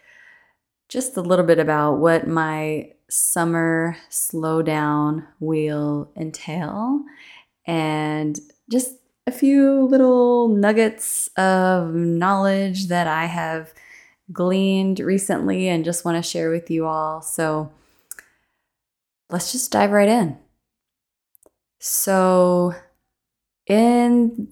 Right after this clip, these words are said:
our Facebook group, the Beyond the Booze Christian Sobriety group on Facebook, um, someone asked about, like, I, I wish I had the exact wording of the question. Actually, I probably do. Let me pull it up.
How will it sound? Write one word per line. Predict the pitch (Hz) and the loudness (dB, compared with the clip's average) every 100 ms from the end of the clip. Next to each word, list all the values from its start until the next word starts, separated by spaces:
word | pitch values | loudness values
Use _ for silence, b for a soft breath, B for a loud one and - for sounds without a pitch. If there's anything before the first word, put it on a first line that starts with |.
| _ _ | _ _
our | 196 190 202 202 202 | 4 6 6 6 2
Facebook | - 147 147 156 | 2 0 0 -4
group, | - 151 160 - - | 0 0 0 -4 -2
the | 156 151 | 0 2
Beyond | 160 156 156 165 | 2 4 6 4
the | 165 | 4
Booze | 160 160 156 156 156 - | 2 2 2 0 -2 -4
Christian | 165 165 - 160 156 | -4 -2 -2 -2 -2
Sobriety | - 151 151 147 | -2 0 0 0
group | 151 156 156 _ _ _ - | 0 -2 -2 _ _ _ -6
on | 147 190 | -2 -2
Facebook, | - 156 - 156 160 - - B B B - | 0 -2 0 -2 -2 -4 -16 B B B -4
um, | 180 170 160 156 | 0 2 2 -2
someone | 160 - 247 285 240 | -4 2 4 6 4
asked | 175 175 175 175 - _ | 2 4 4 2 -6 _
about, | 180 170 165 165 160 160 - | -6 -2 2 4 2 0 -2
like, | 170 160 160 156 - - - _ _ _ _ _ _ _ _ - | -2 -2 -2 -4 -6 -16 -20 _ _ _ _ _ _ _ _ -8
I, | 180 175 | -6 -2
I | 185 | 0
wish | 175 180 | 0 2
I | 180 170 - | 2 2 2
had | 175 165 | -2 0
the | 165 160 151 | 0 0 -4
exact | 170 156 160 160 - 156 | -6 -2 0 0 -4 -8
wording | 160 165 160 | -2 0 0
of | 156 | 0
the | 156 | -4
question. | - 151 - 156 151 147 | -4 -6 -4 -4 -4 -4
Actually, | 165 - 160 | -6 -8 -8
I | |
probably | 147 - 175 151 156 151 | -8 -6 -6 -4 -2 -2
do. | 151 151 151 | -2 -2 -2
Let | 156 | -4
me | 165 156 | -4 -4
pull | - - 156 | -8 -8 -6
it | |
up. | - 220 - | -6 -8 -12